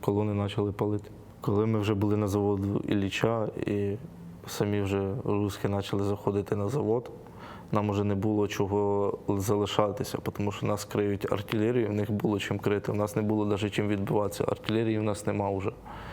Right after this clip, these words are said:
І, і вмісто того, щоб просто с-, сісти в підвалі і чекати їх отак з хлібом, солью, ми вирішили грузитися, в що попало. Ми їхали по дорозі, і перша колона, яка їхала, і просто спалили.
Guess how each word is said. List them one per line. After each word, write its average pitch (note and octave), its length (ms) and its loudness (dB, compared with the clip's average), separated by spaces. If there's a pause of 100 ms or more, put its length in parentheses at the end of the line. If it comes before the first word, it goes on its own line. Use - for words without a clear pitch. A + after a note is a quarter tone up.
(680)
І, - 160 -2 (220)
і A#2+ 120 4
вмісто A#2+ 280 2
того, C3+ 180 4
щоб A2+ 160 2
просто - 340 2
с-, G2+ 280 0
сісти C#3 420 2
в G#2 120 4
підвалі G#2+ 540 4
і - 20 2
чекати C3+ 520 2
їх G#2 200 0
отак - 320 -4 (720)
з G2 240 0
хлібом, G2+ 420 0
солью, G2+ 400 2 (460)
ми A#2 240 2
вирішили A2 600 2
грузитися, G#2+ 520 2
в G2+ 60 -2
що - 140 0
попало. A2 480 4
Ми B2 120 4
їхали C#3+ 300 4
по A#2 140 2
дорозі, C#3+ 480 4 (200)
і G#2+ 320 2
перша A#2+ 320 2
колона, B2 440 2
яка A2+ 200 2
їхала, A2 560 2
і G#2+ 180 2
просто A2 480 0
спалили. G#2+ 560 2